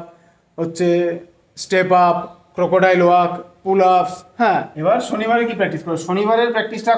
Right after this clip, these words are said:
খুব জরুরি, সপ্তাহ শেষের practice হচ্ছে। circuit training video দেয়া আছে, video দেয়া আছে তোমাদের, ভিডিওটাকে ফলো করবে। খুব জরুরি practice circuit training, overall fitness level যত বাড়বে সপ্তাহ শেষে এই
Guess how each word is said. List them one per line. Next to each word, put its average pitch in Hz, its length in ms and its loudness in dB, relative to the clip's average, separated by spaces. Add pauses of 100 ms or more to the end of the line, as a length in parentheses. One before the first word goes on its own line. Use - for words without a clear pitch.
(120)
খুব 226 140 -2 (100)
জরুরি, 220 240 -2 (120)
সপ্তাহ 196 320 0
শেষের 208 280 -4
practice 190 360 -2
হচ্ছে। 190 160 -6 (140)
circuit 175 320 -4
training 190 220 -2 (120)
video 180 300 -4
দেয়া 180 260 2
আছে, 180 160 -6 (1800)
video 165 240 0 (120)
দেয়া 180 220 4
আছে 185 180 -2
তোমাদের, 180 300 0 (720)
ভিডিওটাকে 185 520 0
ফলো 190 280 0
করবে। 196 260 0 (440)
খুব 202 180 -2 (140)
জরুরি 196 340 0
practice 202 400 0
circuit 190 300 -2
training, 202 260 -4 (500)
overall 190 500 4 (120)
fitness 190 460 -4
level 190 300 0
যত 190 120 0 (120)
বাড়বে 180 220 2 (100)
সপ্তাহ 175 300 -2
শেষে 185 220 -6
এই 180 40 -4